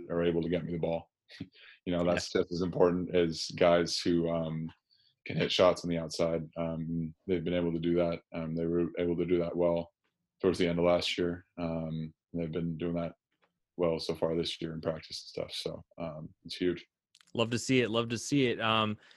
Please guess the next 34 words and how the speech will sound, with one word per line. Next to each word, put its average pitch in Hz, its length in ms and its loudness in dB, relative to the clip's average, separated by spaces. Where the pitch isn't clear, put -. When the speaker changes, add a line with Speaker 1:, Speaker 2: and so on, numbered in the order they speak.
Speaker 2:
Coach, 151 420 6
you 156 140 0
know, 139 80 6
free 175 300 6
throw 131 240 8
shooting, 104 520 4
so 180 240 6
important, 139 520 6
especially 123 500 4
in 117 80 2
close 120 360 4
games, 123 440 4
especially 120 380 2
in 120 40 0
the 110 60 -2
Patriot 117 400 2
League. 113 300 2
Um, 104 220 2
s-, 101 140 -10
you 120 120 -2
know, 107 140 2
if, 107 180 -2
if 117 240 -2
you 110 100 -2
don't 120 380 2
hit 147 220 0
your 139 140 2
free 135 200 2
throws, 131 560 6
um, 110 540 2
you 110 140 -4
know, 104 220 6
that, 110 220 4
that's, 117 320 2